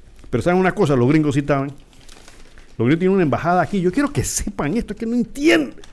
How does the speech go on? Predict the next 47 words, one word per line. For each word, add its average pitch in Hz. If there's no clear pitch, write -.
Todos 247
los 175
países 131
tienen, 165
importante, 113
tienen 165
pa-, 117
em, 127
embajada 117
aquí. 180
Y -
se -
lo 117
he 147
dicho 185
muchas 185
veces, 190
los 113
embajadores 104
no 214
solamente 180
van 165
a 175
almorzar 135
y 165
a -
jugar 120
golf, 151
se 131
van 120
pa' 160
su -
casa, 208
pa' 117
su -
ca-, 139
embajada. 120
Ellos 120
están 160
reportando 175
a 131
sus -
países 139
lo 143
que -
estamos 151
viendo. 214